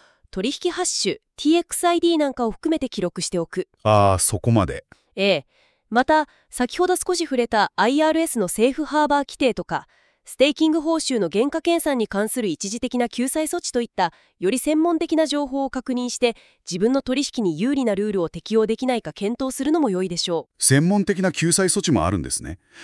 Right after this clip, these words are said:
Speaker 2: ただ、いずれにせよ記録がないと話にならないと。
Speaker 1: そういうことです。
Speaker 2: そして、どのレベルの人にも共通して気をつけなければいけないのが、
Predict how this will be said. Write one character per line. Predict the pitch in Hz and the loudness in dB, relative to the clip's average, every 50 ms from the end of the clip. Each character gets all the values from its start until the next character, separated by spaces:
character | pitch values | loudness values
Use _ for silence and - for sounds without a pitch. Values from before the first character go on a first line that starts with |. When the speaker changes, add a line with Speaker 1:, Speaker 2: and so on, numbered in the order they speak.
| - - - | -14 -4 2
Speaker 2:
た | 220 220 | 4 6
だ、 | 214 165 120 90 - - _ _ _ _ - | 6 6 4 2 -2 -8 _ _ _ _ -4
い | 120 120 | -2 0
ず | 131 202 | 2 4
れ | 240 233 | 4 6
に | 214 208 | 6 4
せ | - 214 | 6 6
よ | 196 151 107 | 6 6 4
記 | - - 143 | 4 2 4
録 | 156 202 - 208 | 4 4 2 2
が | 185 208 202 | 2 2 4
な | 208 | 4
い | 180 - | 2 2
と | - | -2
話 | - - 95 101 98 95 - | -2 0 0 0 0 0 0
に | 90 78 | -2 -2
な | 69 69 71 | -2 -2 0
ら | 87 113 | 2 2
な | 113 85 | 2 2
い | 67 65 | 0 -6
と。 | _ - _ _ | _ -20 _ _
Speaker 1:
そ | - - - 214 | -10 -2 2 2
う | 226 | 4
い | 254 | 4
う | 262 | 2
こ | - 269 | 0 0
と | - 262 | -2 0
で | 220 175 156 | -2 -2 -4
す。 | - - - _ _ _ - | -6 -10 -12 _ _ _ -8
Speaker 2:
そ | - - 117 107 | -2 0 2 4
し | - | 6
て、 | 160 151 135 - - - - - _ - | 6 4 4 2 -4 -20 -20 -20 _ -6
ど | 104 101 156 233 | 2 4 6 6
の | 247 233 | 6 6
レ | 180 170 160 | 6 4 4
ベ | 147 156 | 4 6
ル | 147 | 6
の | 135 127 | 6 4
人 | 107 - 151 147 | 4 4 4 4
に | 127 | 4
も | 98 87 82 | 4 2 -2
共 | - - 123 151 175 | 0 2 2 2 2
通 | - - 175 | 2 2 0
し | 147 - | 0 2
て | - 165 | 0 -2
気 | 127 - - 143 | 0 2 2 2
を | 160 | 4
つ | - | 4
け | - 190 | 2 2
な | 175 165 135 | 2 2 2
け | 131 | 0
れ | 98 | 0
ば | 78 73 | -2 -4
い | 71 71 | -6 -4
け | - 107 | 0 2
な | 107 113 | 2 2
い | 101 | 2
の | 76 64 | 0 -4
が、 | 62 62 62 | -8 -12 -14